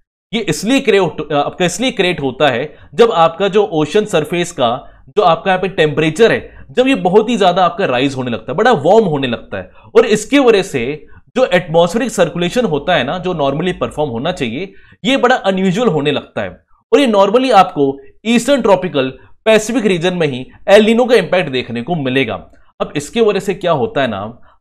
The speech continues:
हमारे जो ट्रेड विंड्स होती है, जो हमारा, अ, आपको जो इक्वेटर रीजन्स में आपको ट्रेड विंड्स देखने को मिलती है, जैसे हमारा साउथ वेस्ट मानसूनी विंड्स है, है ना, ये ट्रेड विंड है। अब ये एल नीनो की वजह से क्या होता है ना, ये हमारे ट्रेड विंड्स को बड़ा क्या करती है, वीक करती, कमजोर बना देती है।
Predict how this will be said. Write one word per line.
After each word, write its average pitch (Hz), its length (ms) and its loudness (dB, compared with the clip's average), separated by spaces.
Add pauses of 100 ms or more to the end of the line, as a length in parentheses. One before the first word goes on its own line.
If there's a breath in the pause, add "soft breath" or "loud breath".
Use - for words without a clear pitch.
हमारे 143 260 0
जो 190 100 -2
ट्रेड 151 300 -2
विंड्स 165 260 -6
होती 156 200 -6
है, 147 60 -10
जो 151 120 -2
हमारा, 143 380 0
अ, 127 440 -2
आपको 143 260 -4
जो 156 140 -4
इक्वेटर 151 640 -2
रीजन्स 143 360 -6
में 151 60 -2
आपको 147 200 -4
ट्रेड 143 260 0
विंड्स 160 180 -8
देखने 160 220 -4
को 185 120 -4
मिलती 170 220 -6
है, 185 40 -6
जैसे 170 160 -6
हमारा 175 500 -6
साउथ 180 340 0
वेस्ट 190 180 -4
मानसूनी 151 340 -2
विंड्स 143 340 -4
है, 90 180 -12
है 170 60 -4
ना, 202 100 -2
ये 202 100 -2
ट्रेड 233 260 2
विंड 208 200 2
है। 156 300 -10 (340 soft breath)
अब 190 120 -2
ये 247 240 -4
एल 147 120 2
नीनो 185 180 0
की 226 120 0
वजह 190 160 -2
से 185 160 -6
क्या 190 160 -2
होता 135 340 -4
है 113 120 -6
ना, 156 240 -8 (220 loud breath)
ये 185 120 0
हमारे 170 300 0
ट्रेड 151 280 0
विंड्स 147 200 -4
को 165 100 -8
बड़ा 156 280 0
क्या 160 180 -4
करती 156 300 -8
है, 170 60 -6
वीक 175 340 -6
करती, 151 240 -4
कमजोर 165 440 0
बना 147 220 -2
देती 107 300 -6
है। 92 100 -14